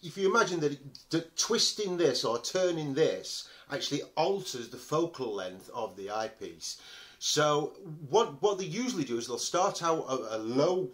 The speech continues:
lower powered eyepiece going into a, a high powered, a, eye powered eyepiece, something like an eight millimeter,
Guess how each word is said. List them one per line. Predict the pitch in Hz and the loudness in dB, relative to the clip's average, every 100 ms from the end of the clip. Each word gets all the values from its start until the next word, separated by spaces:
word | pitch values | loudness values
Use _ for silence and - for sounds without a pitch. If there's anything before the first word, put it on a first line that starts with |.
| - | -8
lower | 127 151 170 | 0 2 2
powered | 139 - 120 120 | 0 0 0 2
eyepiece | 120 117 - 120 - | 0 -2 -6 -10 -10
going | - 127 123 117 | -6 -4 -4 -4
into | 113 120 | -8 -6
a, | 110 110 110 | -6 -6 -10
a | 95 | -10
high | - 117 104 | -2 -2 -2
powered, | 101 95 92 | -6 -8 -8
a, | 90 - 110 - _ | -10 -8 -12 -12 _
eye | 127 123 - | 2 2 0
powered | 107 95 90 - | -4 -4 -6 -10
eyepiece, | 95 87 95 92 - - - | -8 -8 -8 -6 -6 -6 -6
something | - 196 165 | -2 0 2
like | 151 135 | 0 0
an | 131 127 | -4 -2
eight | 139 135 | -2 -2
millimeter, | 139 135 127 123 123 123 131 127 120 | -2 0 0 0 -4 -2 -2 0 -2